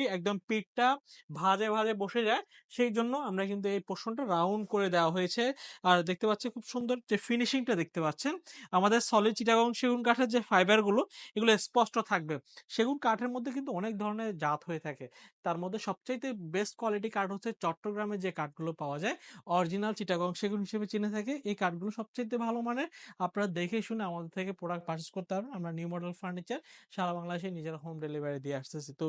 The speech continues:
ভিউয়ার্স, এই চমৎকার ডিজাইনের ডাইনিং টেবিলটি, আর্ট চেয়ার ডাইনিং টেবিলটির দাম হচ্ছে আমাদের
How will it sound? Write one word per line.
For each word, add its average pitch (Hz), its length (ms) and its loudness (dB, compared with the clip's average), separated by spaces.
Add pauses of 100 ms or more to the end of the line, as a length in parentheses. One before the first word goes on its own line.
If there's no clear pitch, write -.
ভিউয়ার্স, 226 220 2 (360)
এই 202 60 2 (120)
চমৎকার 208 460 -2
ডিজাইনের 185 320 -4
ডাইনিং 156 240 -4
টেবিলটি, 165 260 -6 (200)
আর্ট 160 120 -2 (100)
চেয়ার 196 220 -2
ডাইনিং 160 220 -4
টেবিলটির 160 340 -6
দাম 135 160 -6
হচ্ছে - 240 -14
আমাদের 156 240 0